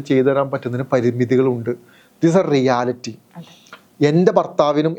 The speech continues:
Speaker 1: എൻ്റെ ഭാര്യയ്ക്കും എനിക്ക് സഹായിക്കാൻ പറ്റുന്നതും എന്നെ സപ്പോർട്ട് ചെയ്യാൻ പറ്റുന്നതിനും പരിമിതികളുണ്ട്. എൻ്റെ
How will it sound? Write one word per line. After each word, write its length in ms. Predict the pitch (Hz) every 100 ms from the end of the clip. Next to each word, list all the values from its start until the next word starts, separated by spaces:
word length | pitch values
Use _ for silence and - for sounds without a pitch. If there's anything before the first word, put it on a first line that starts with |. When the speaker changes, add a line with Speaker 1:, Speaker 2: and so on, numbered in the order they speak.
| 143
Speaker 1:
എൻ്റെ 200 | 143 185
ഭാര്യയ്ക്കും 440 | 165 143 135 - 156
എനിക്ക് 220 | 135 131 165
സഹായിക്കാൻ 440 | 143 135 135 143 147
പറ്റുന്നതും 340 | 135 135 143 139
എന്നെ 120 | 131 139
സപ്പോർട്ട് 280 | 139 131 123
ചെയ്യാൻ 140 | 139
പറ്റുന്നതിനും 280 | 135 127 139 139
പരിമിതികളുണ്ട്. 640 | 131 127 127 131 127 120 120 - - 160
എൻ്റെ 160 | 175